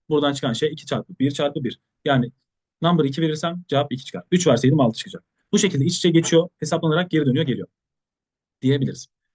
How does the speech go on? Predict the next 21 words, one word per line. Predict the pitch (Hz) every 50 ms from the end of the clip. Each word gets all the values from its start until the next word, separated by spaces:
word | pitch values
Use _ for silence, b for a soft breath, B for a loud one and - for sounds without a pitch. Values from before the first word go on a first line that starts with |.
| _ _ _ _ _
E, | 151 147 147
bunları | 180 190 190 175
da | 165
anlattıktan | 165 170 170 165 - - - 147 143
sonra | 135 143 156 165
aslında | 143 151 - 160 165
fonksiyon | 165 165 156 - - 165 156 156
kısmında | 156 - - 117 123 165 180 175
pek | - 160 160 -
de | 117 110
bir | 123
şey | - 180
kalmadı. | 180 160 135 113 101 120 170 185 - _ _
Genel | _ 170 156 139
olarak | 117 131 170 175 - _
her | 160 147 135
şeyi | - 143 151 165 180 - _ _ _ _ _ _ _ _ _ _
görmüş, | 151 127 120 - -
öğrenmiş | 139 135 135 127 123 127 110
olduk. | 92 104 170 175 - _ _ _ _ _ _ _ _ _ _ -
E... | 117